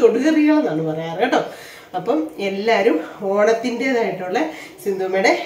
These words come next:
എൻ്റെ, ഉം, ആദ്യത്തെ കറികളിൽ ഒന്നായിട്ട് എല്ലാവരും ഇതിനെ കാണണം. അതുകൊണ്ട് തന്നെ എല്ലാവരും ഒന്ന് ഉണ്ടാക്കി നോക്കണം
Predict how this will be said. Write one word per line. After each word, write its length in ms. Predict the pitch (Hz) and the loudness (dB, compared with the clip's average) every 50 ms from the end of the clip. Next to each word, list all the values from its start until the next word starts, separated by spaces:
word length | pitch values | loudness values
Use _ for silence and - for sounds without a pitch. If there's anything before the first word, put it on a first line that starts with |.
| - - - 220 202 190 202 | -10 -12 -10 -6 -4 -4 -2
എൻ്റെ, 240 | 202 196 202 285 349 - 349 339 - - 330 285 - - 202 196 | -2 0 2 2 2 2 -2 -6 -12 -12 -14 -14 -10 -8 -6 -6
ഉം, 580 | 185 185 185 185 180 175 175 175 175 175 175 170 - - - 214 | -6 -6 -6 -6 -4 -4 -4 -4 -4 -4 -6 -6 -6 -2 2 4
ആദ്യത്തെ 340 | 240 254 - 302 - - 311 - - | 6 6 6 4 4 4 2 2 2
കറികളിൽ 440 | 214 185 180 180 190 190 202 208 196 190 180 | 0 -4 -4 -4 -2 0 0 0 0 0 -2
ഒന്നായിട്ട് 440 | 175 180 190 185 190 190 - - 370 - - - - - - 196 185 | -4 -4 -4 -4 -4 -2 0 0 0 0 -2 -6 -14 -14 -12 -10 -6
എല്ലാവരും 340 | 196 185 202 202 190 190 180 | -4 -4 -2 -2 -2 -2 -2
ഇതിനെ 180 | 160 160 180 185 - - | -2 -4 -6 -8 -8 -10
കാണണം. 340 | 127 - 147 156 175 247 302 302 - - - - - - | -8 -8 -6 -4 -2 -2 -2 -2 -4 -8 -16 -18 -16 -10
അതുകൊണ്ട് 260 | - 185 185 202 220 214 208 | -6 -2 -2 -2 -2 -2 -2
തന്നെ 140 | 208 226 285 233 202 | 0 2 2 2 2
എല്ലാവരും 300 | 190 226 208 202 190 185 | 2 0 -2 -2 -4 -6
ഒന്ന് 100 | 180 175 165 165 | -8 -8 -8 -6
ഉണ്ടാക്കി 300 | 160 180 196 233 254 262 226 208 | -6 -6 -6 -2 -2 0 0 0
നോക്കണം 380 | 185 185 185 214 240 320 466 | -2 -2 0 2 6 6 6